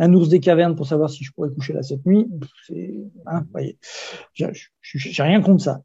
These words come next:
Mais la propriété, la définition de l'énergie en physique, c'est la capacité à transformer la matière en un autre état. Donc, un, euh, et on peut pas faire cette opération en retour.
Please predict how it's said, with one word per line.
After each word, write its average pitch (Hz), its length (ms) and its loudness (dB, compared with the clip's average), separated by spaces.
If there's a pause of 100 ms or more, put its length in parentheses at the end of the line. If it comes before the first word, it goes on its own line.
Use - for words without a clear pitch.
Mais 190 340 2 (440)
la 160 120 -4
propriété, 202 800 0 (160)
la 156 100 0
définition 214 440 2
de 185 60 2
l'énergie 170 500 -2
en 143 80 -4
physique, 170 360 -4
c'est 190 180 0
la 175 120 -2
capacité 185 600 -4
à 151 260 -6
transformer 190 460 -2
la 147 100 2
matière 147 340 -2
en 127 100 -4
un 139 160 -2
autre 180 200 0
état. 135 260 -10 (1400)
Donc, 139 220 -2
un, 110 320 -10 (460)
euh, - 260 -10
et 147 80 -4
on 139 60 -2
peut 165 100 2
pas 202 120 4
faire 208 160 2
cette 165 200 -2
opération 160 520 2
en 151 40 0
retour. 196 600 2